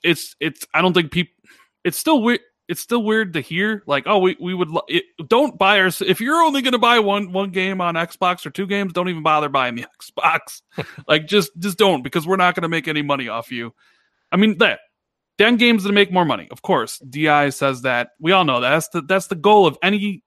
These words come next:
Speaker 1: single business, is to make more money. It's how they go about it. Um, 'cause, you know, like, I, I've actually had conversations with, with, like, people, you know, like Phil, and he, <laughs> and, and, uh, the con-, the, the talk of, like, "Hey,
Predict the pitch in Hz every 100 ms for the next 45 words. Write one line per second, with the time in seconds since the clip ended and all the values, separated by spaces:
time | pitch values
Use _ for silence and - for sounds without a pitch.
0 | - - 196 180 165 - 170 135 143 131
1 | - - _ _ _ _ - 226 233 220
2 | 185 147 110 90 - - 156 147 135 135
3 | 120 117 107 110 - _ _ _ _ _
4 | 127 127 117 - 147 135 208 139 156 127
5 | 98 117 - _ _ _ _ - 160 165
6 | 196 214 - 180 196 190 156 135 - 139
7 | 127 135 120 123 - - - - 131 131
8 | 117 _ - 131 120 _ _ 131 - 131
9 | 160 - - - - 139 127 127 127 -
10 | 131 131 135 - 139 131 131 _ _ -
11 | 147 - 180 156 - - - - _ _
12 | _ - 170 170 143 117 160 165 170 180
13 | 170 156 170 160 156 - 156 151 156 147
14 | 147 175 208 160 135